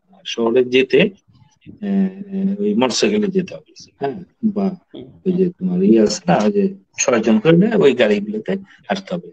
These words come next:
ওখানে গাড়ি চলে না, এমন রাস্তা। তুমি মোটরসাইকেল তো ওখানে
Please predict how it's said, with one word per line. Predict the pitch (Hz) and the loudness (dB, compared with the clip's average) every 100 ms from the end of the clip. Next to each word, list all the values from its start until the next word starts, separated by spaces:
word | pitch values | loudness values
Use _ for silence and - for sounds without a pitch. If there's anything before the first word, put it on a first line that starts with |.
| _ _ _ | _ _ _
ওখানে | 135 151 | 0 2
গাড়ি | 131 170 208 | 2 4 4
চলে | 160 127 110 | 4 2 2
না, | 113 | 0
এমন | 123 110 | -2 -4
রাস্তা। | 90 - - - _ _ _ _ _ _ _ _ - | -8 -12 -16 -20 _ _ _ _ _ _ _ _ 2
তুমি | 127 | 4
মোটরসাইকেল | 131 131 151 170 175 | 4 2 2 2 4
তো | 165 | 2
ওখানে | 151 170 | 2 -2